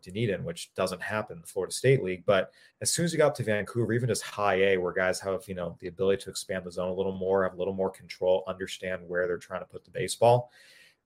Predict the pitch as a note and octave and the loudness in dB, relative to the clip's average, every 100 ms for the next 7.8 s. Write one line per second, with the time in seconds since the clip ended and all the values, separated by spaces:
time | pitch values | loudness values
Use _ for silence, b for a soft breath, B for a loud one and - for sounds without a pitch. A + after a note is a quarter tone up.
0 | - B2 C#3 B2+ A2+ - - A2 F#2+ F#2 | 4 8 10 10 8 6 4 4 4 0
1 | F#2 G2 G2 F2 F2+ F2 - - F2 F2 | 2 4 4 -2 -2 0 -2 -2 -4 -4
2 | F#2 G2 A2 A2+ A2+ - - F#2+ F#2 F#2 | -2 -2 -2 4 4 4 0 0 0 2
3 | F#2 F2+ - - - G2+ - A2+ A2+ - | 2 2 -2 -4 0 0 0 -2 -4 -4
4 | A2+ A2+ - A2 G#2+ G#2+ G#2+ G#2+ G#2+ G#2+ | -4 -4 -2 0 -2 -4 -6 -2 -2 0
5 | G#2+ G#2+ G#2+ A2 F#2 - - C3+ G#2 F#2+ | -2 0 4 4 4 0 4 6 6 4
6 | F#2+ G2 G2 - G#2 G2+ F2+ F#2+ A2 G2+ | 0 0 0 2 0 -2 -2 0 0 -2
7 | F2 - F2 E2+ F2+ F2 E2+ | -6 -8 -8 -10 -6 -4 -4